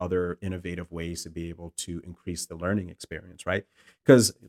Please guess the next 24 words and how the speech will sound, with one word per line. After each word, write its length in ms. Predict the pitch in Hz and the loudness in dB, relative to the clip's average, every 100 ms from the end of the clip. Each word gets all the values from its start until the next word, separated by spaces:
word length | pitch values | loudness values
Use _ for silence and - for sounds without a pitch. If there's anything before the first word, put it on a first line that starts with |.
| 127 | 0
just 160 | 139 | 2
think 160 | 165 156 | 2 4
about 300 | 139 127 104 | 8 10 10
Zoom. 280 | 117 113 90 | 6 6 4
Zoom 260 | 113 185 | 4 4
has 180 | 160 110 | 4 2
been 160 | 110 104 | 0 0
around, 680 | 90 90 107 98 87 85 82 | 0 2 2 2 -2 -6 -6
and 160 | 92 | 2
video 220 | 123 160 | 6 6
conferencing 460 | - 131 131 98 98 | 8 6 6 2 0
has 120 | 90 | 0
been 120 | 131 95 | 2 2
around 320 | 95 98 82 | 4 2 0
for 140 | 95 | -6
a 80 | 85 | -6
long 340 | 85 92 85 | -4 -4 -4
time. 380 | - 104 90 80 _ _ _ - | -2 0 0 -4 _ _ _ 6
But 140 | - | 8
now 240 | 120 127 147 | 10 12 12
all 220 | 117 113 | 10 6
of 100 | 98 | 6
a 60 | 95 | 4
sudden, 400 | 117 104 104 | 4 4 2